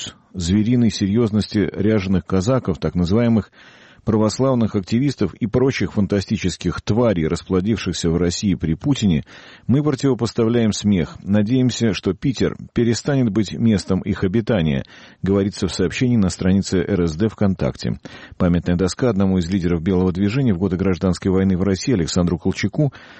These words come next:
была установлена в Петербурге на фасаде дома номер три по улице Большой Зелениной двенадцатого ноября.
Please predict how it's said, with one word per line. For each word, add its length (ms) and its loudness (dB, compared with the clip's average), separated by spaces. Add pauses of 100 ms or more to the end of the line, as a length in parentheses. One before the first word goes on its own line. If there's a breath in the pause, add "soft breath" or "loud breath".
(120 loud breath)
была 180 2
установлена 480 0
в 40 -4
Петербурге 720 0
на 240 2
фасаде 460 0
дома 340 2
номер 340 2
три 340 2
по 140 -2
улице 460 0
Большой 560 0
Зелениной 640 2
двенадцатого 720 0
ноября. 540 2